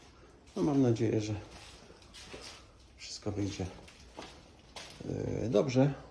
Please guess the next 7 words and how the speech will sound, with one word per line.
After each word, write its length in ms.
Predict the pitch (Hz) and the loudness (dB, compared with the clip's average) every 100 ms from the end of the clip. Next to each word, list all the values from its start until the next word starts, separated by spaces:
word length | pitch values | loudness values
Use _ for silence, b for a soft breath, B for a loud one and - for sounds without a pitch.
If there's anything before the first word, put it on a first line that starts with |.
| B B B B B B - - | B B B B B B -16 -6
E, 600 | 120 117 120 120 113 110 B B B B B B B - - - - - - - - 247 - - - | -2 0 2 2 2 0 B B B B B B B -20 -20 -20 -20 -20 -20 -20 -20 -20 -20 -8 2
jak, 320 | 151 - - | 2 2 0
e, 300 | 135 127 127 | 2 2 2
zacznę 360 | 131 127 - | 2 2 2
malować, 540 | 120 120 135 127 123 - - B B B B - - - - - - - - | 2 4 4 2 2 -4 -14 B B B B -20 -20 -20 -20 -20 -20 -20 -8
to 100 | 117 | -6
pokażę, 500 | - 98 113 - | -6 -4 -4 -2